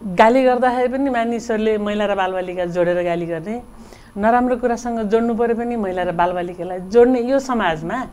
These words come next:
अ, त्यो महिला र बालबालिकालाई म को हुँ, मैले, मेरो अभिष्ट के हो, मैले के गर्नुपर्छ, म कस्तो व्यक्ति बन्नुपर्छ भनेर म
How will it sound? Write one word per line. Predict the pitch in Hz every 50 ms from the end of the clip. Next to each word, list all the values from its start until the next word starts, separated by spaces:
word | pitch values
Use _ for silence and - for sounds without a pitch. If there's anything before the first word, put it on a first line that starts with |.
| - - - - - - - - - - - - - - - -
अ, | 233
त्यो | 226 - - 277 294
महिला | 262 269 262 262 254 247
र | 240 240
बालबालिकालाई | 233 226 226 226 226 226 214 214 220 220 240 233
म | 220 214 202
को | 190 226 226 233 226 226
हुँ, | 214 220 220 220 220 220 214 208
मैले, | 196 190 185 185 190 190 190
मेरो | 202 220 226 226
अभिष्ट | 226 226 226 240 233 233 - 226 233 233
के | 214 214
हो, | 208 214 220 220 220 220 214 - -
मैले | - 208 214 208 202
के | 180 - 226 247 247
गर्नुपर्छ, | 240 233 233 233 214 220 220 226 233
म | 240 233
कस्तो | 226 269 285 233 - - 359
व्यक्ति | 254 247 240 233 240 247
बन्नुपर्छ | 220 214 208 202 202 196 196 190 190 -
भनेर | 214 214 214 196 180 170 175 180 196 214 214 214 - - - - - - - - - - - - - - -
म | 214 214 214 220 233 262 285 294 285